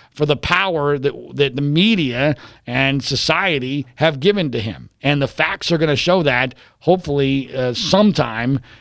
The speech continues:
uh, and who knows, in the next month or two, if this, uh, coronavirus, uh, story ever dies down. Uh, similarly, I have told you previously that one of the reasons why this podcast is in a state of flux or in limbo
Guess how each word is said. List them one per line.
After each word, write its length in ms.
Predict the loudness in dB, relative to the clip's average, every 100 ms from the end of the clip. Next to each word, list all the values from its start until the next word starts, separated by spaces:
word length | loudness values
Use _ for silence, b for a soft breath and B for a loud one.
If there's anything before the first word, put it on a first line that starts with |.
| B
uh, 20 | -6
and 480 | -2 -2 -4 -2
who 80 | 0
knows, 380 | 2 2 2 2
in 60 | 0
the 40 |
next 220 | 0 0
month 280 | 2 2 2
or 60 | -2
two, 320 | -4 -2 -2
if 140 | -2
this, 260 | -2 0 -2
uh, 60 |
coronavirus, 840 | -2 0 2 2 0 -2 -2 -4 -4
uh, 60 | -4
story 460 | -2 -2 0 -2 B B B
ever 240 | -4 0 0
dies 380 | 0 0 -2 -2
down. 340 | -4 -4 -10 B B B _
Uh, 120 | -10
similarly, 800 | -6 2 4 4 4 2 0 -4
I 180 | -2 0
have 140 | 0
told 300 | 0 0 2
you 120 | 2 0
previously 600 | 2 2 2 0 0 0
that 160 | 0 -4
one 260 | -4 2 2
of 80 |
the 80 | 4
reasons 300 | 4 4 0
why 240 | 0 0 2
this 200 | 0 -2
podcast 680 | -2 -2 0 0 0 -2 -4
is 220 | -2 0
in 140 | 0
a 100 | 0
state 260 | 0 0 2
of 120 | 0
flux 480 | 0 0 0 -4 -8
or 180 | -4 -2
in 160 | 0
limbo 480 | 2 2 2 0 -2